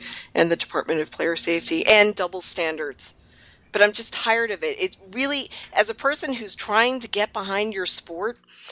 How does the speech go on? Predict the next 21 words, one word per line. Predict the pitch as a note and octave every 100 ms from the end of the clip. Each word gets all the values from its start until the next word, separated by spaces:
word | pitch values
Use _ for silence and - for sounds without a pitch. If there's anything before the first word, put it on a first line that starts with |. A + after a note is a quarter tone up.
| - - -
it's | F#3 F3+
really | G#3 B3+ B3
hard | A3+ A3+ A#3+
for | G#3+
me | F#3+ F3+
to | - F#3
do | D#3 G3+
that. | D#3+ B2 A2 _ _ - - - -
All | D4
right, | A#3+ A#3
why |
don't | C#5+ C#5
we |
talk | G#4+ C4 A3
about | G#3+
something | - G3+ G3
that's | F3+ F#3
a |
little | F3
bit | E3+ E3
happier? | D#3+ D#3 D#3+ D#3